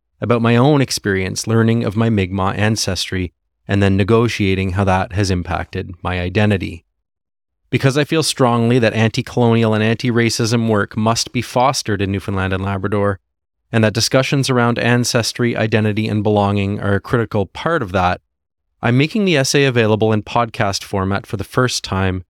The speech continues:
for those interested in listening. It's called Dogumguk, which is the Mi'kmaq name for Newfoundland. It loosely translates to land across the waters.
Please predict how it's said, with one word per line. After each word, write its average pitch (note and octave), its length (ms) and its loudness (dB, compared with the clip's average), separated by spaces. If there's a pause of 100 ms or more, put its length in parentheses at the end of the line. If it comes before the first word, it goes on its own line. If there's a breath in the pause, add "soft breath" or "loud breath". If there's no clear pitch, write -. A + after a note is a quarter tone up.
(340)
for A2+ 100 -2
those B2 480 2
interested G#2 560 -4
in G#2 160 -4
listening. F2+ 520 -4 (1000)
It's G#2+ 220 -2
called G2+ 420 -2 (100)
Dogumguk, G#2 680 -2 (380)
which G#2+ 180 -2
is G2+ 140 0
the G2+ 280 2
Mi'kmaq B2+ 520 2
name G#2 320 0
for A2 160 0
Newfoundland. F2+ 800 -2 (600)
It C3 140 2
loosely F3+ 340 0
translates A2+ 760 0
to G2+ 360 0 (380)
land A2 400 2
across F#2+ 540 -2
the G#2 100 -4
waters. G2 800 -2